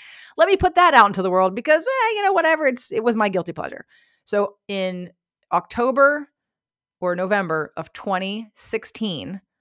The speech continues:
I put out Spirit, Purpose, and Energy. And I think it had, when I launched it, it was probably, I don't know, maybe twenty or twenty-five episodes. By December, so less than a month, less than six weeks,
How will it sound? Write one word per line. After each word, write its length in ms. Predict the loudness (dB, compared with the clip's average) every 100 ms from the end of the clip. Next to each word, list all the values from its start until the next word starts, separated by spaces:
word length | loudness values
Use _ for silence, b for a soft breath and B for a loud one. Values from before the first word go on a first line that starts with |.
| _
I 160 | -2 -2
put 160 | 0 -2
out 180 | -2
Spirit, 260 | -2 -8 -6
Purpose, 200 | -8 -8
and 80 | -10
Energy. 440 | -10 -10 -14 -14 -10
And 120 | -6
I 80 | -6
think 280 | -6 -8 -6
it 120 | -4
had, 440 | -2 2 2 0 -4
when 140 | -4
I 80 | -2
launched 380 | -2 -4 -4 -4
it, 200 | -6 -6 _ -10
it 200 | -10 -10
was 100 | -6
probably, 720 | -2 -2 -4 -6 -6 -6 -8 -10
I 60 |
don't 160 | -10 -10
know, 280 | -12 -12 -14 b b b b
maybe 400 | -10 -6 -6 -8
twenty 1040 | -10 -6 -4 -2 -2 -2 -2 -2 -2 -2 -4
or 40 |
twenty-five 500 | -4 -6 -4 -2 -2
episodes. 580 | -2 -8 -12 -14 -18 -20 _ _ b b b b b _ _ _
By 640 | -4 2 6 8 6 2 -4 _ _ -6
December, 800 | -2 0 4 4 4 -2 -6 _ _
so 240 | -8 -2 0
less 360 | 2 2 2
than 140 | -2 0
a 80 | 0
month, 360 | 2 0 0
less 220 | 0 0
than 100 | -2
six 280 | -4 -6 -4
weeks, 520 | -4 -4 -6 -14 -20